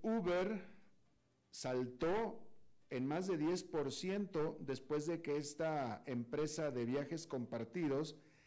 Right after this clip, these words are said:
dijeran que, dijera que sus ingresos trimestrales crecieron en un setenta y dos por ciento anual para ocho mil trescientos millones de dólares,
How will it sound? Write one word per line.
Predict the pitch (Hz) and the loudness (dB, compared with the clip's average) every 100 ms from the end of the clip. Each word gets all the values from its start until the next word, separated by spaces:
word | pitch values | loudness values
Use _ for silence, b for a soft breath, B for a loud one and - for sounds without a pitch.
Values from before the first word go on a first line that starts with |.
| B | B
dijeran | - 123 160 160 175 170 | -4 -2 2 2 2 0
que, | 160 - | -2 -2
dijera | 131 - 160 170 | -4 -2 0 0
que | 170 156 | 0 -2
sus | - 135 120 107 - | 0 0 0 -2 -4
ingresos | 156 135 135 151 165 165 175 156 | -2 0 2 2 2 2 0 -2
trimestrales | - 180 170 160 170 156 156 160 | -2 0 0 -2 0 2 2 0
crecieron | 143 127 160 151 165 180 - | -2 -2 2 2 2 -2 -2
en | 131 | 0
un | 156 | 2
setenta | 190 - 185 - 220 269 277 - 208 | 0 0 -2 -2 -2 0 -2 0 2
y | 185 | 4
dos | 208 | 2
por | 208 190 156 | 0 -2 -2
ciento | - 185 180 185 170 - | 0 -2 -2 -2 -4 -4
anual | 147 147 156 180 190 190 247 254 B B B B B B _ _ _ _ _ _ _ _ _ _ _ _ - - | -2 0 2 2 2 2 0 -4 B B B B B B _ _ _ _ _ _ _ _ _ _ _ _ -16 -2
para | 185 185 202 - | 2 4 2 0
ocho | 156 156 151 | -2 0 0
mil | 170 | 0
trescientos | 170 180 175 170 180 | 2 0 0 0 2
millones | 160 143 151 151 | 2 4 2 2
de | 139 | 2
dólares, | 123 107 101 95 | 2 0 -4 -6